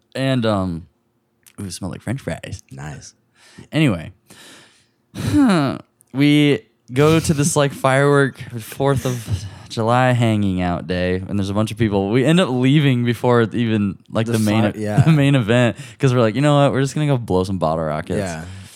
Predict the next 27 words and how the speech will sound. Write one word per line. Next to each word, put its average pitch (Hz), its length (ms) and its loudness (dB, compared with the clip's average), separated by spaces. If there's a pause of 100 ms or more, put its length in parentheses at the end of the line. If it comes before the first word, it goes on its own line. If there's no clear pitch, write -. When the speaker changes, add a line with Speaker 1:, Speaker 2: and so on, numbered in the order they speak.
(100)
Speaker 2:
We 101 60 -8
just 110 160 -6
wanted 98 240 -6
to 90 60 -6
have 87 120 -8
our 82 160 -8
own 82 140 -8
Speaker 1:
<laughs> - 20 -14
Speaker 2:
time. - 120 -12
Speaker 1:
So - 280 2
we 220 120 6
go 202 280 4
find 196 340 0
a 160 80 2
park, 131 640 0 (800)
like, 131 140 -6
at 143 100 -4
the 147 60 0
top 135 300 0
of 135 140 -6
a 117 100 2
hill. 110 420 -2 (240)
Speaker 2:
Yeah. 101 240 -8
Speaker 1:
And 123 140 0
there's, 120 160 -2
like, 113 160 -2
this 107 200 -4